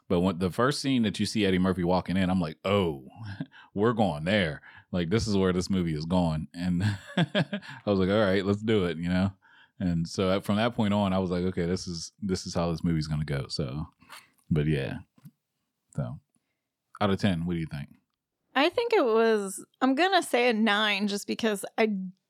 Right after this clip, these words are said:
Speaker 2: in reality, if those families were the way that they were, they would not, it would not work.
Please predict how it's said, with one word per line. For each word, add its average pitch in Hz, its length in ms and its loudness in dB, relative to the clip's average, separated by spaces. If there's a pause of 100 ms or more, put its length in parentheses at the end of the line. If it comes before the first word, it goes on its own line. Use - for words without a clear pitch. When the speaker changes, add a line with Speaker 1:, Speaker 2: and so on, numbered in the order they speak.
(160)
Speaker 2:
in 240 220 4
reality, 196 580 4
if 196 120 0
those 185 220 0
families 190 440 -2
were 196 220 0
the - 100 -2
way 196 140 2
that - 140 -2
they - 140 -2
were, - 240 -2
they - 140 -2
would - 140 -4
not, - 200 -6 (640)
it 233 120 6
would - 120 0
not - 180 -2
work. - 360 -4